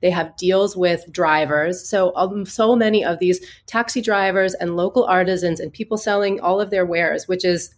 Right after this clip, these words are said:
their only way of supporting themselves, are completely cut out of the profit. It is a shame. And not only that, the people who are coming on these cruises are having no opportunity to actually talk to some of these people in the local community of the place that they're visiting.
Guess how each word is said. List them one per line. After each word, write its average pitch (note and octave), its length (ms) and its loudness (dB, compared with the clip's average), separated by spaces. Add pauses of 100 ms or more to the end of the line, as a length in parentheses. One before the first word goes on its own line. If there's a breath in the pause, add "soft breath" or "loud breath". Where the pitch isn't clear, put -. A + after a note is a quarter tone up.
(100)
their F3 280 -2
only G#3+ 280 4
way G3 140 2
of F#3+ 100 0
supporting F3+ 380 -4
themselves, C#3 460 -4
are D#3+ 100 -6
completely F#3 560 -6
cut F#3 320 -6
out D3+ 340 -2
of D3 120 -16
the - 80 -18
profit. C#3+ 520 -2 (400 loud breath)
It A#3 140 4
is A#3 140 2
a F#3+ 60 0
shame. A#2+ 420 -6 (240 loud breath)
And G#3+ 100 2
not A3+ 180 4
only A#3+ 280 4
that, G3+ 340 0 (160 loud breath)
the G3 80 -4
people A#3 420 0
who G#3+ 120 0
are F#3+ 80 -2
coming A#3 320 0
on D#3+ 140 -4
these E3+ 120 -6
cruises F3 400 -4
are E3+ 80 -4
having F3+ 480 -2
no G#3 220 2
opportunity A3+ 640 0
to F3+ 160 -4
actually F3+ 360 -2
talk - 440 -4
to D#3+ 400 -2
some G3+ 240 -2
of G3+ 80 -4
these G#3+ 160 -6
people A3+ 340 -2
in A3 120 2
the G#3 80 2
local G#3 280 0
community G#3+ 500 0
of F3+ 140 -2
the F#3 80 -8
place F#3 320 -4
that - 140 -8
they're F3+ 180 0
visiting. G#3 540 -4